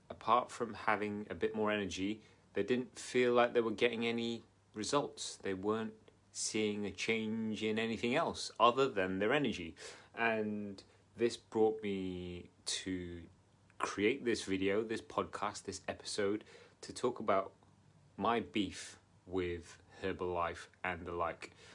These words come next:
Um, it's probably a, uh, quite a personal, um, episode because I've tried that stuff before as well, right? I totally get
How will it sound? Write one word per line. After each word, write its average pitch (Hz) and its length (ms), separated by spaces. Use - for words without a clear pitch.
Um, 95 540
it's 104 100
probably 104 520
a, 90 160
uh, 82 40
quite 117 240
a 104 200
personal, 104 720
um, 90 340
episode 113 880
because 135 960
I've 131 240
tried 139 300
that 107 220
stuff - 300
before 131 360
as 123 100
well, 139 300
right? 123 240
I 131 200
totally 127 380
get - 460